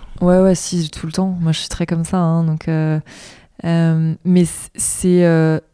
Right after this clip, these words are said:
déjà de le faire pour moi et puis ensuite potentiellement d'essayer de, de le transmettre aux autres,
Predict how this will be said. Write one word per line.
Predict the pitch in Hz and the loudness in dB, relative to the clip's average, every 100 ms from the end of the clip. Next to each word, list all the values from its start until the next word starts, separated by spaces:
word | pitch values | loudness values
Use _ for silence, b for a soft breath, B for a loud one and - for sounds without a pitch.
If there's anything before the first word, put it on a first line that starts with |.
| _ _ _ _ - | _ _ _ _ -2
déjà | 175 180 190 | 2 2 2
de | 175 | 2
le | |
faire | 160 196 190 | 0 -2 -2
pour | - 185 | -2 0
moi | 180 190 208 220 | 2 4 4 2
et | 180 | 0
puis | - | -2
ensuite | 165 160 196 - | -4 -2 -4 -4
potentiellement | 180 185 175 185 180 190 | -2 0 0 2 4 4
d'essayer | 185 160 - 170 | 2 0 0 -2
de, | 165 156 151 147 | 0 0 0 -2
de | 147 | -2
le | 147 | -6
transmettre | - - 165 - 175 175 - | -4 -2 0 2 0 0 -2
aux | 160 160 | 0 2
autres, | 196 - - | 0 -2 -12